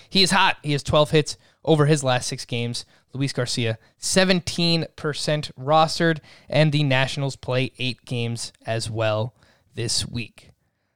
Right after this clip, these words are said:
Some bullpen notes. Cesar Valdez picked up the save for the Orioles on Sunday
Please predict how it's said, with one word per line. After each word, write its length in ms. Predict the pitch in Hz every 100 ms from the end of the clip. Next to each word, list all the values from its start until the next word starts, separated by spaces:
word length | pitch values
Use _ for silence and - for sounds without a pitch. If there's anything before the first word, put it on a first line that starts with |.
| -
Some 220 | 180 165
bullpen 320 | 220 226 214
notes. 480 | 196 208 202 - - _ _ _ _
Cesar 500 | - 233 226 208 190
Valdez 640 | 156 175 220 170 123 113
picked 220 | - 170
up 60 | 156
the 40 | 131
save 300 | - 156 -
for 80 | 147
the 80 |
Orioles 440 | 135 170 165 156 -
on 300 | 160 165 160 -
Sunday 720 | - - 214 240 156 117 165